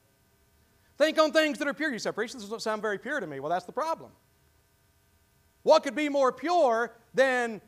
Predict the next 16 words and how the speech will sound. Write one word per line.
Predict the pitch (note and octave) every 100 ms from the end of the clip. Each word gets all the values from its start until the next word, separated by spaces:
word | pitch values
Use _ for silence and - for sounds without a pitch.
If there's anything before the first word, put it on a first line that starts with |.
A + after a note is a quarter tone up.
| _
get, | F#3 C#4
the, | B3
the | B3+ A3+
purity | D#4+ F#4+ D4+
part | B3 C4 -
comes | B3+ G#3+
in | A#3+ A3
this. | D4 G3 - - - _ _ _ _ _ _ _ _ _ _ _ _ _ _ C#3+
God | D#4 F4 D4
has | G3+
placed | C4 C#4+ B3+ C4+
in | C4 A#3 G3 - _ _ _
these | C#3+ E4 D#4 G#3
young | B3+ A3+
men's | G#3+ F#3+
hearts, | F3 F3 G3+ - -